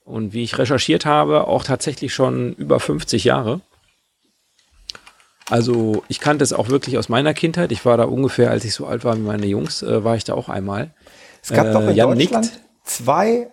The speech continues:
Speaker 2: äh, Spielstätten,
Speaker 1: Ja.
Speaker 2: ne? Wo hat, äh, Pierre Brice gespielt?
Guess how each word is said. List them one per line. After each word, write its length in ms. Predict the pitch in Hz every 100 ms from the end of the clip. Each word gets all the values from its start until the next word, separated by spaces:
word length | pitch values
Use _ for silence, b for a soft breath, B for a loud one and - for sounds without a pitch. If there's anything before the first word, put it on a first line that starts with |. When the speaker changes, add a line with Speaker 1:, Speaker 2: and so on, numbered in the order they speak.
| _ -
Speaker 2:
äh, 240 | 135 120
Spielstätten, 760 | - 135 135 - 95 95 113
Speaker 1:
Ja. 140 | 117 185
Speaker 2:
ne? 40 | 135
Wo 200 | 151 196
hat, 340 | 202 - -
äh, 160 | 165 160
Pierre 300 | 160 165 135
Brice 340 | 139 196 -
gespielt? 580 | 117 - 101 95 98